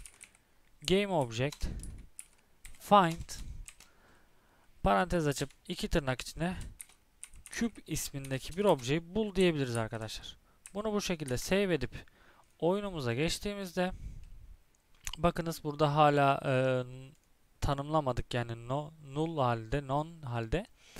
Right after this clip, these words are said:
Şimdi oyunu başlattığımda bizim bu küp buraya tanımlandı. Çünkü sahnede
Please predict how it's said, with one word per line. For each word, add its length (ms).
Şimdi 260
oyunu 260
başlattığımda 800
bizim 400
bu 220
küp 220
buraya 280
tanımlandı. 600
Çünkü 320
sahnede 640